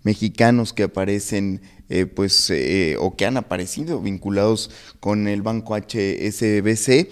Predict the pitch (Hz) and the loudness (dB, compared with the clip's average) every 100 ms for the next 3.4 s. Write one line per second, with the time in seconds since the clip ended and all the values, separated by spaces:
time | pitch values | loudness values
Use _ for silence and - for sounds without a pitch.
0 | - - - - - - 120 117 113 92 | -10 -16 -16 -18 -4 2 6 6 6 4
1 | 98 151 143 - 127 117 113 92 - - | 0 0 0 0 -2 0 0 0 -2 -4
2 | 90 65 50 - - - - - - 117 | -4 -6 -8 -14 -16 -14 -14 -14 0 4
3 | 123 131 127 | 6 6 2